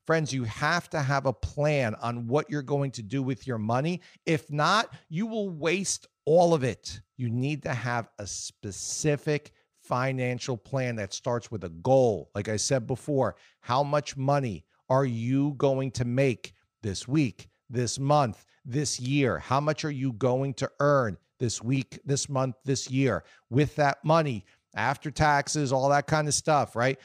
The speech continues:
How much money are you going to save, put away, never to be seen again?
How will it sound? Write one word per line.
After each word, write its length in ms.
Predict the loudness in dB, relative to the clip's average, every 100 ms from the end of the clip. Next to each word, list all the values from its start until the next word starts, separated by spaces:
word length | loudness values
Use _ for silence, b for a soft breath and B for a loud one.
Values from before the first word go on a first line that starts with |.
| B 0
How 180 | 2
much 260 | 4 2 0
money 300 | 0 2 0
are 160 | 0 0
you 140 | 0
going 260 | 0 0 -2
to 100 | -2
save, 600 | 0 4 4 4 0 -2
put 160 | 0 2
away, 480 | 4 6 6 2 2
never 260 | 0 2
to 80 | -2
be 160 | -2 -4
seen 320 | -4 -4 -2
again? 420 | 0 2 2 0